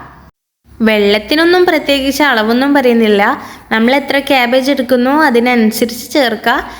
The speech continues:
കുറേ വെള്ളമൊന്നും ഒഴിച്ച് കൊളാവാണ്ട് സൂക്ഷിക്കുക. മുന്നോട്ട് നിൽക്കുന്നത് ക്യാബേജ് ആണെന്ന് ഓർത്ത് ആരും ടെൻഷൻ ആവണ്ട, ആ കടലമാവിൽ അങ്ങ് ചേർന്ന് നിന്നോളും. കടലമാവൊക്കെ ഇട്ട് കൊടുത്തോണ്ട് കുറച്ചൊന്ന്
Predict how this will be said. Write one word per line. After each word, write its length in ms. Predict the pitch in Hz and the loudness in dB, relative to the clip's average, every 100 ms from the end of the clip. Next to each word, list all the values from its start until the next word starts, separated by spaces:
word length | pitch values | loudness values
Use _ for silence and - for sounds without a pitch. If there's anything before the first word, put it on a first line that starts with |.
| - - - | -20 -20 -6
കുറേ 260 | 233 220 226 277 | -2 0 2 2
വെള്ളമൊന്നും 460 | 339 330 311 294 311 294 - | 2 2 4 2 2 0 0
ഒഴിച്ച് 340 | 269 269 247 302 294 | 0 0 0 -4 0
കൊളാവാണ്ട് 600 | 262 233 226 233 254 285 302 | 0 2 2 2 0 0 0
സൂക്ഷിക്കുക. 500 | 226 - 226 220 226 320 - - _ _ - | 0 0 -2 0 -2 -2 -10 -20 _ _ -2
മുന്നോട്ട് 320 | 247 262 311 403 | 0 2 2 0
നിൽക്കുന്നത് 420 | 392 330 302 285 285 | 0 0 2 0 0
ക്യാബേജ് 440 | 247 214 226 262 294 | 0 0 0 0 2
ആണെന്ന് 320 | 294 294 285 285 | 2 2 2 2
ഓർത്ത് 260 | 254 226 - 233 220 | 2 0 0 0 2
ആരും 260 | 233 311 339 | 2 2 2
ടെൻഷൻ 320 | 311 247 247 262 | 2 0 0 2
ആവണ്ട, 280 | 247 214 202 226 311 - - - 233 | 2 0 0 -2 -2 -10 -16 -4 -4
ആ 20 | 254 | 0
കടലമാവിൽ 640 | 277 233 226 247 294 294 302 | -2 0 0 2 0 2 2
അങ്ങ് 160 | 285 262 262 | 2 0 0
ചേർന്ന് 400 | 240 220 226 269 302 | 0 2 2 2 2
നിന്നോളും. 460 | 247 233 214 233 381 - _ _ _ - | 2 2 2 0 -2 -6 _ _ _ -4
കടലമാവൊക്കെ 760 | 233 220 214 240 277 285 - 320 | -2 0 2 2 2 0 0 -2
ഇട്ട് 120 | 302 277 | 0 0
കൊടുത്തോണ്ട് 500 | 247 269 262 254 254 262 254 | 0 0 2 2 4 2 2
കുറച്ചൊന്ന് 600 | 254 240 - - - 294 | 0 -2 -4 -6 -2 0